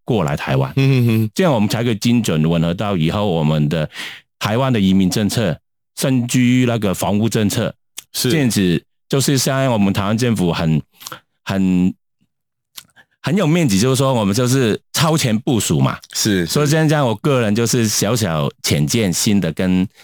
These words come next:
Speaker 1: 大家来分享一下。
Speaker 2: 是，是，是，
Speaker 1: 对。
Speaker 2: 是，对。如果说是依照刚才学长所提到那个预估的一个方向哦，那在，呃，可能会有比较具体进行移民这个香港人，大概有七八十万人，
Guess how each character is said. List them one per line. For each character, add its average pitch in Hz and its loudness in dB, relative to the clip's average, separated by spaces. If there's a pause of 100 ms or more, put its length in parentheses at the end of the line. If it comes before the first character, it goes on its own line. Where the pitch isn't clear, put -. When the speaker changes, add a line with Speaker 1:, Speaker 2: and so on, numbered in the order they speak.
Speaker 1:
大 90 -4
家 87 -2
来 76 -2
分 85 -2
享 113 -2
一 71 -2
下。 - -2
Speaker 2:
是， 101 0
是， 90 0
是， 87 -2
Speaker 1:
对。 80 -2
Speaker 2:
是， 85 -4 (260)
对。 87 -2 (280)
如 170 2
果 165 0
说 143 -2
是 135 -2
依 139 2
照 139 0
刚 135 -2
才 98 0
学 104 -2
长 101 0
所 85 0
提 87 -4
到 90 0
那 85 0
个 78 -2
预 107 2
估 85 0
的 78 0
一 82 0
个 85 0
方 78 -4
向 73 -2
哦， 67 -2 (360)
那 92 -2
在， 104 -2 (440)
呃， 85 0 (340)
可 95 -4
能 92 0
会 120 0
有 85 0
比 87 -4
较 101 0
具 120 0
体 80 -2
进 104 0
行 87 2
移 92 2
民 92 4
这 95 0
个 82 -2 (140)
香 95 0
港 78 0
人， 69 0
大 95 -2
概 92 0
有 80 0
七 - 0
八 90 0
十 - -2
万 90 0
人， 69 0